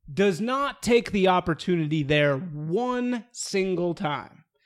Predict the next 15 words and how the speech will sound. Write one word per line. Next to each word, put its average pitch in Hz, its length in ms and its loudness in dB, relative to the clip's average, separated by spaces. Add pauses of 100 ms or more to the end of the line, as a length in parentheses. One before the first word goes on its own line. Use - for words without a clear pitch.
(140)
to 196 160 -2
say 175 380 -2
anything 220 540 -2
about 165 580 2
any 190 300 -4
of 180 160 -4
these 185 200 0
issues 147 420 0
that 147 120 -4
he - 180 -4
supposedly 151 560 -4
cares 147 300 -6
so 156 100 -10
much 151 200 -8
about, 127 320 -8